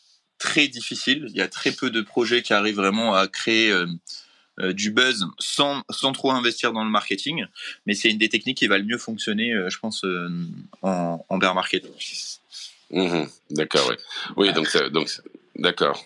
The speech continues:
Speaker 2: Donc c'est un peu, mais j'imagine que pour faire un post qui fait le buzz, faut en essayer plein,
Speaker 1: Bah,
Speaker 2: de
Speaker 1: c'est,
Speaker 2: différentes
Speaker 1: ouais.
Speaker 2: manières de faire, mais sans faire de giveaway, tu dis. Donc ça veut dire, c'est pas la technique du bon vieux giveaway, euh, retweet, like, euh, comment, euh,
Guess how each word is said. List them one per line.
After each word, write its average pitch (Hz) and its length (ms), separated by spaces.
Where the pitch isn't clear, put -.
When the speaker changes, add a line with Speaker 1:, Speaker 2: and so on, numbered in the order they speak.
Speaker 2:
Donc 80 260
c'est 80 140
un 78 80
peu, 92 160
mais 80 200
j'imagine 87 440
que - 120
pour 85 160
faire 82 220
un 90 100
post 95 240
qui 80 120
fait 80 140
le 76 80
buzz, 95 280
faut 76 100
en 73 120
essayer 73 320
plein, 92 360
Speaker 1:
Bah, 110 160
Speaker 2:
de - 0
Speaker 1:
c'est, 76 80
Speaker 2:
différentes 73 420
Speaker 1:
ouais. 104 220
Speaker 2:
manières 78 340
de 73 120
faire, 101 360
mais 85 100
sans 110 200
faire 123 160
de 107 80
giveaway, 98 500
tu 80 160
dis. 76 180
Donc 69 200
ça - 80
veut 69 80
dire, 69 100
c'est - 140
pas 92 160
la 95 80
technique 85 340
du 76 100
bon 76 140
vieux 78 180
giveaway, 78 540
euh, 65 320
retweet, 80 500
like, 78 440
euh, 67 440
comment, 80 460
euh, 69 400